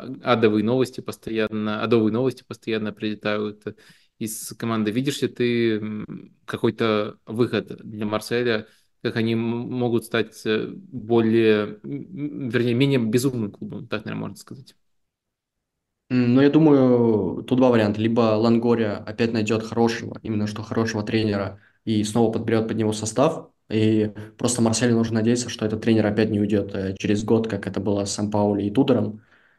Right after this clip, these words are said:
Speaker 2: А, то есть это реально тренерский проект. И опять же, мне кажется, что Лонгория умеет создавать, э, хорошие условия для тренеров. А, и Сан-Паули, и Тудор, он много кого привозил, э, и защищал, особенно Тудора.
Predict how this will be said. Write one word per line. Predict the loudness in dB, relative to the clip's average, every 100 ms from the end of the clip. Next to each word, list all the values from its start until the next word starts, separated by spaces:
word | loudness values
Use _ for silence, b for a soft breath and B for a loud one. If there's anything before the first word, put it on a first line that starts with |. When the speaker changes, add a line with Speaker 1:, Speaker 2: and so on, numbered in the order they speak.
| B -10
Speaker 2:
А, | -8
то | -6
есть | -2
это | 2 4
реально | 6 4 2 0
тренерский | 2 2 0 -2
проект. | 0 0 -2
И | -2
опять | -2
же, | -2 -4 -4
мне | -2 0
кажется, | 0 -4 -4
что | -2 0
Лонгория | 0 2 4
умеет | 2 0 -2 -4
создавать, | -6 -4 -2 -2 -4
э, | -10 -8
хорошие | -4 -4 -4
условия | -6 -2 0 0
для | -2
тренеров. | 2 2 2 0 -8 _ _ _ -10
А, | -8 -6 -8 -10 -12 -18 _ _ _ _ _
и | -4
Сан-Паули, | -4 0 2 2 2
и |
Тудор, | 0 -2 -2
он | -2
много | -2 -4 -6
кого | -6
привозил, | 0 2 2 4 2 0 -8
э, | -6 -6 -4
и | -2
защищал, | 0 0 0 2 2 -2 -12 -20 _ _ _ _
особенно | -2 0 0 2
Тудора. | 2 2 2 -2